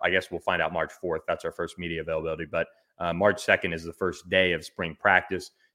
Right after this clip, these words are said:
Dylan Goffney is somebody that if he's back, um, that'll obviously help him get some extra work in. Um, but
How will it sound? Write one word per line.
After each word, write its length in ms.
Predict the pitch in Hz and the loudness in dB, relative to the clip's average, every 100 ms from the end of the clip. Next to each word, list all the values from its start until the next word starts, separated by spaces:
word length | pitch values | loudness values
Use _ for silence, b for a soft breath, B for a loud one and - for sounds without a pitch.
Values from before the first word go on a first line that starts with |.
| - | 0
Dylan 220 | 117 107 | 2 4
Goffney 500 | 92 90 90 92 82 - _ - | 4 4 4 0 -6 -10 _ -10
is 180 | 90 - | -8 -4
somebody 400 | 98 87 85 85 | -2 2 2 2
that 220 | 82 82 | 0 0
if 140 | 82 - | -2 -4
he's 260 | 117 90 | -4 -4
back, 500 | 78 82 92 107 - - _ _ | -8 -8 2 2 2 -6 _ _
um, 280 | 87 87 85 | -2 -2 2
that'll 220 | 95 95 87 | 4 6 6
obviously 400 | 90 87 - 87 | 4 -2 -6 -2
help 340 | 92 90 - _ | -2 -2 -6 _
him 280 | 101 95 85 | -6 -6 -4
get 220 | 95 - | -6 -6
some 120 | 92 | -2
extra 260 | 90 - 92 | -2 0 -4
work 300 | 90 117 117 | 0 0 2
in. 240 | 110 110 B B B | 0 -2 B B B
Um, 320 | 87 85 82 82 | -6 -6 -4 0
but 220 | 85 | -2